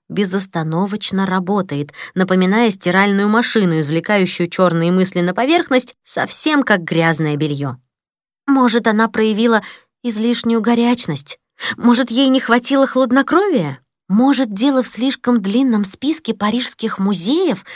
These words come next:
со всеми «за» и «против», продолжительность их пребывания в Париже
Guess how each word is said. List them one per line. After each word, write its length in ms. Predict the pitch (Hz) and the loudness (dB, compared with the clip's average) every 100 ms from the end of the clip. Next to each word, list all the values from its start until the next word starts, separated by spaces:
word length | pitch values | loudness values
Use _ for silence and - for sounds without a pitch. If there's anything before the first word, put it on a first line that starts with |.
| - | -10
со 160 | - 226 | -4 -2
всеми 360 | - 240 226 220 | 0 0 2 2
«за» 280 | 180 269 | 2 0
и 160 | 254 226 | 0 -4
«против», 680 | - 294 269 190 143 - _ | 0 2 2 0 -4 -10 _
продолжительность 840 | - 170 190 202 254 208 190 190 190 | -4 2 2 4 2 2 2 2 -2
их 120 | 202 | -6
пребывания 540 | - 185 208 220 185 180 | -4 -2 0 0 -2 -4
в 120 | - | -4
Париже 460 | 190 254 294 208 | -4 -2 -2 -2